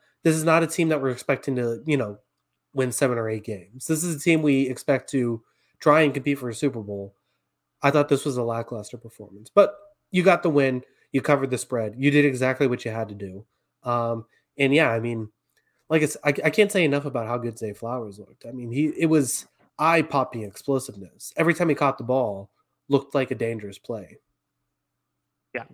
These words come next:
Speaker 2: as you know, uh, also some injuries for the Ravens as well. Uh, you know, J K Dobbins, uh, out for the year. That sucks, uh, for Baltimore.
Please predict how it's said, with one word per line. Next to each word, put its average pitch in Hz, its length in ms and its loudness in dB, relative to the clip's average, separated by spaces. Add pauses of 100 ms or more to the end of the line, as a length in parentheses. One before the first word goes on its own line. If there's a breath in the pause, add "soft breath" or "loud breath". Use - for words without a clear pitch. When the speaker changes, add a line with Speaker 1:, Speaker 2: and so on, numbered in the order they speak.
Speaker 2:
as 135 400 -2
you 127 100 -8
know, 110 140 -14
uh, 113 440 -6
also 127 460 0
some 165 220 -2
injuries 143 440 0
for 131 120 -6
the 120 80 -2
Ravens 110 280 -2
as 110 60 -20
well. 110 280 0
Uh, 110 260 -2
you 110 80 -8
know, 110 80 -10
J 127 180 -4
K 131 140 -6
Dobbins, 113 500 0
uh, 107 400 0 (180)
out 117 200 0
for 117 60 -6
the 113 60 -8
year. 110 180 -6
That 110 180 0
sucks, - 480 -6
uh, 110 160 -2
for 110 180 -12
Baltimore. 110 640 -10